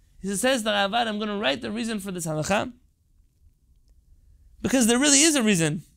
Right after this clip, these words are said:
There's a purpose that other people will be able to understand the logic behind it."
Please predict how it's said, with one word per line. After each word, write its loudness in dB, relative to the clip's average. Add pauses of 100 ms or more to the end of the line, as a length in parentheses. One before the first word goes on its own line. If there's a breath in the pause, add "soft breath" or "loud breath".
(1500)
There's -2
a 0
purpose -8 (580)
that -6
other 2
people -4
will 2
be -2
able -2
to -4
understand -4
the -4
logic -4
behind -8
it." -18